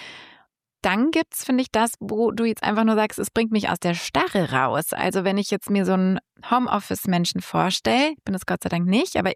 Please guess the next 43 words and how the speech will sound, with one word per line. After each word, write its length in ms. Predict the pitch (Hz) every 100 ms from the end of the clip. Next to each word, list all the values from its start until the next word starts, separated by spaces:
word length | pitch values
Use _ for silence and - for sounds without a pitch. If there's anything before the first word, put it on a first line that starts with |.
| -
jetzt 340 | 226 - -
zum 120 | 220
Beispiel, 240 | 226 - 190
ich 80 |
lerne 180 | 196 190
grad 240 | 190 180 -
für 100 | 185
meine 180 | 180
Facharztprüfung, 840 | 185 226 - - - - 180 220 277
hab 360 | - - - -
ich 80 | -
gemerkt, 320 | 208 208 226
das 140 | 233
macht 240 | 247 269 -
voll 280 | - - 320
den 120 | 294
Unterschied, 560 | 285 294 262 - 269 - - - - _ _
wenn 120 | 214
ich 80 | 214
mir 100 | 220
einen 100 | 214
blöden 320 | 233 320 294
Wecker 360 | 285 - 190 160
auf 60 |
vierzig 380 | - 285 - -
Minuten 340 | 254 247 - 196
stelle 440 | - 175 185 233
und 160 | 208 208
nach 180 | 208 -
vierzig 360 | 453 - -
Minuten 440 | 269 262 254 247 262 - - - _
drei 240 | - 220 254
Minuten 400 | 277 240 - 226
mal 200 | 208 208
aufstehe, 840 | - 277 339 - - 247 240 240 240 - _ _ _ _ -
Gesicht 420 | 220 240 254 -
wasche, 460 | 214 226 - 220 220 -
einmal 400 | - 240 240 240 - -
Gesicht 320 | 220 220 -
aus 140 | 190
dem 80 | 196
Fenster 340 | 214 214 185
strecke, 460 | 175 - 185 - 254